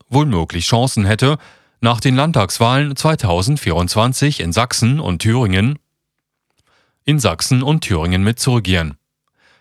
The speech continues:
Die C D U wird es als potenziellen Bündnispartner nach eigener Aussage auf keinen Fall geben. Die Christdemokraten hatten schon im Dezember zweitausendachtzehn eine Zusammenarbeit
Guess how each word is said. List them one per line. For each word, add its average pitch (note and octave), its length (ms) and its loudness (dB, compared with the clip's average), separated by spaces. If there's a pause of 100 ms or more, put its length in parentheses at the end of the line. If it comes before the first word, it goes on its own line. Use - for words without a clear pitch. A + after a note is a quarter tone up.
Die A2+ 200 2
C C3+ 180 0
D C3 80 2
U D3+ 340 0
wird G2+ 160 0
es G#2+ 140 0
als A2+ 220 0
potenziellen C3+ 640 0
Bündnispartner B2 880 0
nach E2+ 260 -2
eigener G2 320 0
Aussage B2+ 680 0
auf C#3+ 200 0
keinen F2 300 -2
Fall G2+ 240 0
geben. G#2 400 0 (720)
Die A#2 100 2
Christdemokraten B2 1000 0
hatten G#2 240 -2
schon F#2 220 0
im F#2 120 -2
Dezember B2+ 460 0
zweitausendachtzehn A2 1000 0 (540)
eine B2+ 260 2
Zusammenarbeit C3+ 840 0